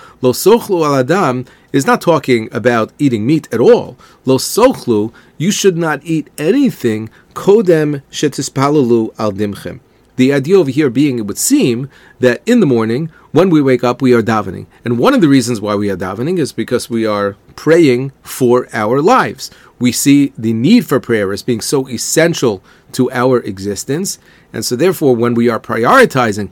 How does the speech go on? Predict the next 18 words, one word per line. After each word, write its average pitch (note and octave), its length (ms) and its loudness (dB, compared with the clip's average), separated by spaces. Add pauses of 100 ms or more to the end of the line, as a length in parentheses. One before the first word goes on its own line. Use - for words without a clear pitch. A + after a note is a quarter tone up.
(240)
what C3+ 240 -2
should B2 180 0
we A2 140 0
do D3 180 4
in F#3 80 6
the E3+ 60 -2
morning, F#3 480 6 (380)
so C3+ 160 0
Rabbi C3 80 0
Eliezer F3+ 240 2
ben F3+ 100 0
Yaakov F#3 340 0
says, G3 320 0
"Lo D#3 140 2
sochlu F#3+ 840 2
al G#3 140 2
adam" G3 460 2 (160)
means, A3 400 2